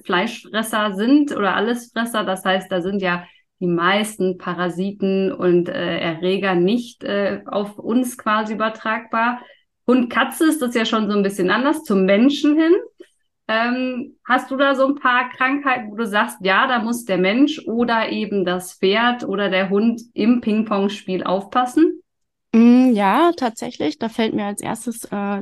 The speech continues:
Speaker 2: der Hautpilz ein.
Speaker 1: Mhm.
Speaker 2: Also die,
Speaker 1: Ja.
Speaker 2: äh, fachlich Dermatophytose. Ähm, und, ähm, da gibt's ja mehrere Gattungen an Pilzen. Also die klassischen bei uns in der Tiermedizin sind so Microsporum und Trichophyton. Und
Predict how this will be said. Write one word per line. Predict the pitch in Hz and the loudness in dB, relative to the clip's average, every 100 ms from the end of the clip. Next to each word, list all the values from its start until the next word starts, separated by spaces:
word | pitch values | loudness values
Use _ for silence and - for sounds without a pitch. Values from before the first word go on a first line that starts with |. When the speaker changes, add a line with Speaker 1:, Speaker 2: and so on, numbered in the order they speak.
| 196 | -6
Speaker 2:
der | 208 175 | -6 0
Hautpilz | 185 185 - 254 254 - - | 0 0 -4 -4 -4 -6 -6
ein. | 247 311 370 _ _ | -4 -2 -4 _ _
Speaker 1:
Mhm. | 226 196 - | -4 0 2
Speaker 2:
Also | 190 185 | 0 0
die, | 196 196 | 0 2
Speaker 1:
Ja. | 175 - 185 | 0 0 -2
Speaker 2:
äh, | 185 | 0
fachlich | - 233 220 214 | 0 2 2 0
Dermatophytose. | 196 214 214 - 190 - 185 - 233 269 302 - - - - - _ _ - | 2 2 2 0 -4 -6 -6 -2 0 0 -2 -4 -18 -20 -20 -20 _ _ 2
Ähm, | 214 220 220 214 214 - _ | 6 8 8 6 2 -4 _
und, | 214 202 208 208 - | -2 2 0 -2 -6
ähm, | 208 196 196 | -4 -2 -2
da | 196 | -2
gibt's | 233 | -2
ja | 220 | 2
mehrere | 190 196 208 190 175 - | 2 4 2 0 -4 -4
Gattungen | - 170 - 269 269 294 320 320 - | -4 -4 0 2 6 6 4 0 -8
an | 226 233 233 240 233 | -4 -2 -2 -2 -6
Pilzen. | - 240 269 269 - 277 302 | -4 0 0 -2 0 2 2
Also | 196 180 180 | 0 -2 -2
die | - - 185 175 | -4 -2 -2 -2
klassischen | - 185 214 220 - 196 190 | -4 -4 -4 -4 -2 0 0
bei | 175 | 0
uns | 180 | -2
in | 180 | -2
der | 175 | -2
Tiermedizin | 180 196 180 185 190 180 | -2 -2 -2 -2 -2 0
sind | 180 | -2
so | 180 | -2
Microsporum | 175 196 - 185 - - 202 240 233 220 208 | -2 -2 -4 -6 -6 -2 0 2 2 2 2
und | 175 185 | 0 0
Trichophyton. | - 196 180 170 - 240 269 311 311 | -4 -4 -4 -4 0 0 2 0 2
Und | 359 | 2